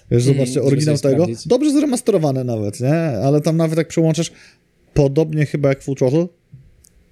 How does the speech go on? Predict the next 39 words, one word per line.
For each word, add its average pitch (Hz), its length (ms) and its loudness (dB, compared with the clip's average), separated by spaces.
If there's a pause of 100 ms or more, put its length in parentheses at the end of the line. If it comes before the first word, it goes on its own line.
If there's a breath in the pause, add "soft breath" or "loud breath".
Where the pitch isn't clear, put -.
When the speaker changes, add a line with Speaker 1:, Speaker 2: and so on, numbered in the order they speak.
(360)
Speaker 1:
ale 135 140 2
nie 139 100 4
dam 127 120 0
sobie 139 180 2
ręki 131 200 0
obciąć, 180 320 -2 (200)
muzyczka 156 420 0
wraca 139 280 0
ci 139 120 -8
do 131 100 2
tej 127 140 2
takiej 127 220 0
ośmiobitowej. 117 600 0
Speaker 2:
A. 110 320 -6
Speaker 1:
Bo 120 60 -2
tu 165 120 2
masz 143 140 2
taką 120 200 0
jakąś 113 180 -2
fajniejszą 202 340 0
Speaker 2:
To 175 60 -2
są 135 80 -4
Speaker 1:
tego. 175 180 2
Speaker 2:
smaczki, 185 300 -6
nie? 113 240 -8
Speaker 1:
No, 147 400 0
a - 20 2
tutaj, 139 440 -2
no, 175 160 0 (160)
niesamowite. 170 680 2 (240 loud breath)
I 139 80 -4
to 190 140 4
jest 190 220 0
najlepszy 180 320 0
dowód 180 240 0
zagrania 165 440 0
w - 40 -12
takie 156 220 -2
gry, 175 160 2